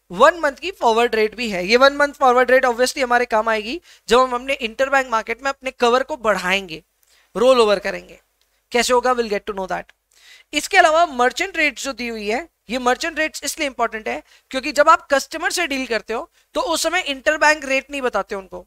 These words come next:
उनको आप मर्चेंट रेट्स बताते हो। तो हमेशा जब भी डीलिंग होगी मर्चेंट रेट्स का ख्याल रखिएगा when you are dealing with the customers।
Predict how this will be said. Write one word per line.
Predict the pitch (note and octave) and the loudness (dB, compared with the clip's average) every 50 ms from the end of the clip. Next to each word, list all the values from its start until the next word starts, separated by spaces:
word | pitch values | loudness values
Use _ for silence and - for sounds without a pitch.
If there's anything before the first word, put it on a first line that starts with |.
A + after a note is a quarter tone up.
| _ | _
उनको | - A3 A#3+ A#3 C4+ | -12 -12 0 2 2
आप | C4+ C4+ B3 | 2 2 2
मर्चेंट | A3 A3 A3+ A3+ - C4+ B3 A3 | 0 -2 -2 0 0 -4 -4 -2
रेट्स | A3+ G#3 - - | -4 -6 -6 -8
बताते | F#3+ F#3 F3+ E3 - - | -8 -6 -6 -8 -8 -10
हो। | E3 - _ _ _ _ _ _ _ _ _ | -18 -20 _ _ _ _ _ _ _ _ _
तो | A#3+ | 0
हमेशा | A3 A3+ A3+ A#3+ C4+ C#4 D#4+ E4 | 0 2 2 2 2 2 2 2
जब | C4+ C4+ A#3 | 2 0 -2
भी | B3+ C4+ | -2 -6
डीलिंग | G#3+ A#3 A#3+ A#3+ B3+ A#3+ | -4 -4 -4 -4 -4 -4
होगी | A#3+ A#3+ A#3+ E4 F4 | -6 -4 -4 -6 -4
मर्चेंट | D4 A#3 A3 - C4 A#3 A3 A3+ | -2 -2 -2 -2 -4 -4 -4 -4
रेट्स | A3 A3 | -4 -4
का | - B3+ | -4 -6
ख्याल | A#3+ - G#3+ G#3+ A3+ | -2 0 2 2 2
रखिएगा | A3+ A3+ - A#3 A#3 C4+ D4 | 0 -2 -6 -4 -2 -2 0
when | C4 C4 B3+ C4 | 0 0 -2 0
you | B3+ C4+ | 0 0
are | C4+ A3+ | 0 0
dealing | A3+ A3+ A3+ A#3+ B3 | -2 -6 -6 -4 -6
with | B3+ A#3+ | -2 -2
the | C#4+ - - | -2 -2 -2
customers। | B3 - - A3+ G3+ F3+ D#3+ - - | -6 -6 -8 -10 -12 -12 -14 -14 -16